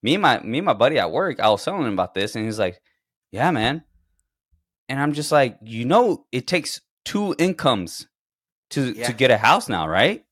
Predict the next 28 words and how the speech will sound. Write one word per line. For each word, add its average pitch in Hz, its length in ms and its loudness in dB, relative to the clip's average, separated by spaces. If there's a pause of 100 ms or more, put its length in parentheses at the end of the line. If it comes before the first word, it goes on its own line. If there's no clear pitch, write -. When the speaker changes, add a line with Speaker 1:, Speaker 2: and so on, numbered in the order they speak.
Speaker 1:
It 120 140 -6
takes 190 300 -4
Speaker 2:
Yeah. - 120 -12
Speaker 1:
two." - 240 -6 (340)
And 127 80 2
we're 160 140 6
mathing 131 520 2
it 101 80 2
out. 156 380 4 (840)
And 135 260 2
you 156 100 -2
need 190 520 0
at 127 280 2
least 127 560 -2
after, 120 520 0 (260)
before 165 400 2
taxes 131 680 -2
and 104 80 -4
everything, 98 460 -4 (400)
okay, 110 440 2 (1080)
to 120 160 4
afford 143 380 2
a 175 80 6
house, 131 580 2 (1700)
have 131 320 2
a 156 80 4
decent 151 360 -2
living, 104 420 0